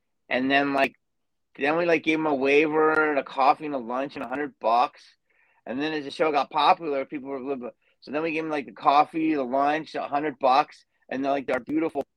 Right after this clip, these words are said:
girls, per segment producers with Lori would come over and go, "Let me talk to you." And then, so basically, I think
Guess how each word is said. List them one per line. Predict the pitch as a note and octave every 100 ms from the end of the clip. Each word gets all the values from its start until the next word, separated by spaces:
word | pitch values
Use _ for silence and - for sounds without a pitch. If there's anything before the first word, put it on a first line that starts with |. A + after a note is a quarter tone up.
| _
girls, | B2+ C3+ D3 A#2 G#2+ _
per | B2
segment | - C#3 D3
producers | C3+ A#2+ A#2 - A2+
with | A2+
Lori | G2 A#2+ C#3 C#3+
would | A#2+
come | A2 D#3+
over | A2 G2 G#2+
and | A2
go, | D#3
"Let | G#3
me | D#4
talk | D4 E3 E3 -
to | -
you." | - - - -
And | C3+
then, | D3+ - - _
so | E3+
basically, | - G#3+ C#4+ A#3+ E3+ G3 F3 D3+ - _ _ E3+
I | D#3
think | D3 F3+ G#3+